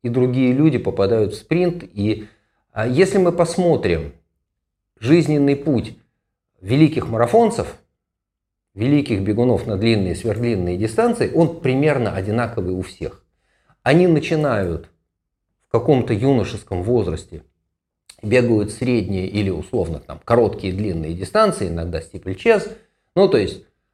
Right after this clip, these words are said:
а, средняя дистанция — это восемьсот, полторы тысячи, а,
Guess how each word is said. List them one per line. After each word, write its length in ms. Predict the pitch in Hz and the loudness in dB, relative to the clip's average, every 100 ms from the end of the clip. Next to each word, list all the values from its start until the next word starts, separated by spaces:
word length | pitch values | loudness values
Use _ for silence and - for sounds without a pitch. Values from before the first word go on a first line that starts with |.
| _ _ | _ _
а, 260 | 98 101 92 | -6 -4 -2
средняя 380 | 151 147 107 | 2 2 2
дистанция — 460 | 98 107 107 92 90 | -2 -2 -4 -4 -6
это 120 | 87 | -6
восемьсот, 520 | 82 - 113 113 98 | -8 -4 -2 -2 -2
полторы 340 | 107 107 110 147 | -4 -2 0 2
тысячи, 640 | 277 262 143 - 82 78 _ _ _ _ _ _ | 2 2 -2 -4 -6 -8 _ _ _ _ _ _
а, 680 | 90 95 92 92 90 82 | -10 -6 -4 -4 -6 -8